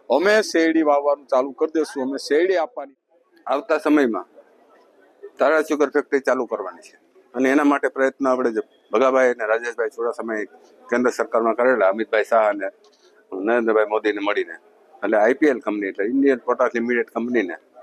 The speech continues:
Speaker 2: જે સરકારની કંપની છે, એને, એને કહેવામાં આવ્યું કે તારા સુગર ફેક્ટરી ચાલુ કરો અને એવી આઠ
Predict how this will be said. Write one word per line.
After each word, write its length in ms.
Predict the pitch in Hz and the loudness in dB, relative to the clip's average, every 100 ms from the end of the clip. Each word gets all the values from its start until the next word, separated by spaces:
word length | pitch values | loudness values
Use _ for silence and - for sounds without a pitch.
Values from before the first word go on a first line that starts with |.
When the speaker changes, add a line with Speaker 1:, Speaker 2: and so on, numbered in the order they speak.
| - | -6
Speaker 2:
જે 80 | 110 | -4
સરકારની 880 | - 117 156 139 - _ _ - 123 | -2 -2 -2 -2 -4 _ _ -10 -8
કંપની 380 | 127 131 131 117 | -4 -2 -2 0
છે, 200 | 101 - _ _ - - 127 | -2 -4 _ _ -20 -10 -2
એને, 300 | 139 131 117 | 2 2 0
એને 160 | 113 | -2
કહેવામાં 460 | - 131 143 127 107 | 0 0 2 0 -2
આવ્યું 220 | 104 95 _ _ _ _ _ - | -4 -8 _ _ _ _ _ -10
કે 60 | 107 | -4
તારા 280 | 120 131 | 0 0
સુગર 260 | 127 123 120 | 0 -2 -2
ફેક્ટરી 360 | - - 117 107 | 0 -2 -2 0
ચાલુ 260 | 117 127 | 0 0
કરો 320 | 131 131 87 - _ - | 0 0 -2 -6 _ -10
અને 120 | 107 | -4
એવી 140 | 113 117 | -2 2
આઠ 220 | 113 | 0